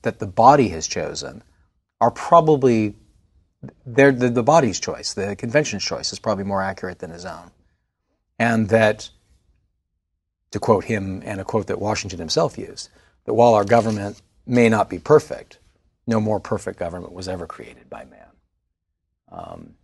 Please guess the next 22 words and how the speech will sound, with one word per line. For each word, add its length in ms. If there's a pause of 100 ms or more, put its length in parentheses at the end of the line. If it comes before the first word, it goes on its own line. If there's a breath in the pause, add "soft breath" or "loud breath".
(120)
and 120
I, 220
I 140
think 160
that's 180
a, 180 (140)
that 200
letter 380 (380)
should 200
definitely 320
be 100
read 260
by 200
any, 320 (160)
any 160
American. 360
It 60
should 160
be 80
part 260
of 240 (480 soft breath)
the 640